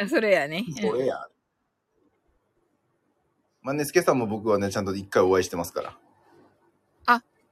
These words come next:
Speaker 1: 松田さん、関西に行かれましたよね、確かね。
Speaker 2: そうそうそう。そこでお会いしてます。
Speaker 1: あの時ですね。あー。
Speaker 2: そうそうそう。
Speaker 1: はい。えー、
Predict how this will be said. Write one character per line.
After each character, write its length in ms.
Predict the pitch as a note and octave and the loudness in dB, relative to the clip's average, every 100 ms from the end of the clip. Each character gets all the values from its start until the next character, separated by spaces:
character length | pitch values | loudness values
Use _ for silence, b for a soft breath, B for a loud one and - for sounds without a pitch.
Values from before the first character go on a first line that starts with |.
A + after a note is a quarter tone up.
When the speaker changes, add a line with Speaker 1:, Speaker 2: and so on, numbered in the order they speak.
| _ - | _ -2
Speaker 1:
松 300 | C#4+ D#4 E4+ | 2 2 0
田 120 | F#4+ | 0
さ 180 | F#4+ F4+ | 0 -2
ん、 180 | D#4+ | -4
関 260 | D4+ F#4+ G4+ | 2 2 4
西 220 | - D4 | 2 2
に 100 | A#3+ | 2
行 80 | A3 | 2
か 120 | B3+ | 4
れ 100 | B3 | 4
ま 140 | A#3+ B3 | 2 -4
し 80 | |
た 100 | - | 2
よ 140 | F3 D#3 | 0 2
ね、 120 | F3+ | -6
確 280 | - F3+ - | -4 -6 -4
か 120 | C#3 | -6
ね。 320 | D3 D#3 - - | -6 -8 -10 4
Speaker 2:
そ 80 | F3+ | 4
う 60 | |
そ 120 | D#3+ | 4
う 40 | C#3 | -2
そ 160 | C3 | -2
う。 40 | G2+ | -4
そ 120 | - | 2
こ 140 | - | 4
で 120 | - D#3+ | 6 6
お 180 | B2+ | 6
会 60 | A2+ | 4
い 20 | |
し 80 | F#3+ | 0
て 60 | - | -4
ま 100 | D3+ | -6
す。 0 | |
Speaker 1:
あ 20 | |
の 20 | |
時 20 | |
で 40 | E3 | -8
す 60 | |
ね。 80 | A#3 _ | -10 _
あ 680 | F4 A4 A4 G#4 G4+ F#4+ F4 | 0 0 -2 -6 -8 -8 -2
ー。 20 | |
Speaker 2:
そ 80 | C#3 | -2
う 40 | G#2+ | -2
そ 140 | G#2 | -8
う 40 | F2+ | -10
そ 140 | - | -16
う。 60 | - _ _ _ _ | -20 _ _ _ _
Speaker 1:
は 260 | C4 A#3 | -4 -4
い。 120 | E3 _ _ _ _ _ _ _ _ _ _ _ _ _ A#3+ | -6 _ _ _ _ _ _ _ _ _ _ _ _ _ -4
え 60 | |
ー、 1200 | C4 C4+ C4+ C4+ C4+ C4+ C4 C4 B3+ B3+ B3+ C4 | -2 -2 -2 -2 -2 -2 -2 -2 -2 -4 -4 -8